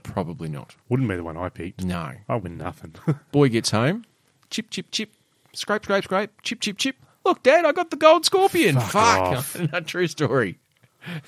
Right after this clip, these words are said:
Speaker 1: He's like, "We should have got the one with real gold or a diamond in it. I'll get that next time, so I get that." <laughs> And I'm like, "Well,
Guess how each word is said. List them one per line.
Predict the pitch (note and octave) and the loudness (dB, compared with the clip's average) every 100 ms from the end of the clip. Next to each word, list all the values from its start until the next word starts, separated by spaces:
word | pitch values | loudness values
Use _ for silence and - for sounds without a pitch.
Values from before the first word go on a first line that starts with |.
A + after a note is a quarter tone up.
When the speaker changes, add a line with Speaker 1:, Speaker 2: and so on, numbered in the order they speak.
| - - - - - - | -14 -14 -20 -20 -20 -2
Speaker 1:
He's | A#3+ A3+ - | 2 2 2
like, | G#3 G#3 - - - - | 0 0 -8 -20 -20 2
"We | E4 | 4
should | F4 | 6
have | F#4 | 4
got | A#3+ F3 | 4 2
the | |
one | E3+ E3+ | 2 4
with | E3 D3 | 4 4
real | F#3 F#3+ | 6 6
gold | G3+ A3 | 6 4
or | G#3+ G#3 | 4 2
a | |
diamond | G#3 A#3+ E4 D4+ | 4 2 4 2
in | D3 | 0
it. | A#2+ | 0
I'll | C#3 | -2
get | C#3+ A3 | -2 0
that | F3+ D3 | 0 2
next | D#3+ - | 0 0
time, | C3 A#2+ | -2 -2
so | A2+ A#2 | 0 0
I | |
get | A#2+ C3 - | 2 0 2
that." | A#2 F#2 C3 | 2 2 -4
<laughs> | - | -2
And | F3+ E3 | 2 4
I'm | F#3+ E3+ | 4 4
like, | G3 F3+ E3+ - - - - - C3+ D3+ E3 | 4 2 0 -8 -18 -20 -20 -14 2 2 2
"Well, | F#3+ G#3 G#3+ | 0 0 0